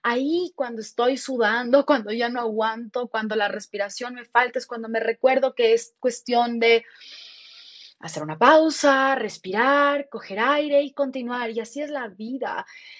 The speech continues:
Yo creo que otra de las cosas por las que estoy siendo tan constante en mis hábitos es porque así es la vida. Para, para escribir tienes que crear y para para hacer yoga tienes que enfocarte, para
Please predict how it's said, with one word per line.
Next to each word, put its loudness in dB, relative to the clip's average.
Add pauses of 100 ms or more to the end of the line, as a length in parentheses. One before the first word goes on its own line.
(160)
Yo -4
creo 4
que 6 (420)
otra -2
de -4
las -8
cosas -10
por -8
las -10
que -8
estoy -6
siendo -6
tan -8
constante -6
en -4
mis -6
hábitos 0
es -8
porque 2 (340)
así 2
es 4
la 0
vida. -2 (400)
Para, 2
para -2
escribir -2
tienes -8
que -4
crear 0
y -6
para -6 (720)
para 2
hacer -2
yoga 2
tienes -4
que -12
enfocarte, -4
para -2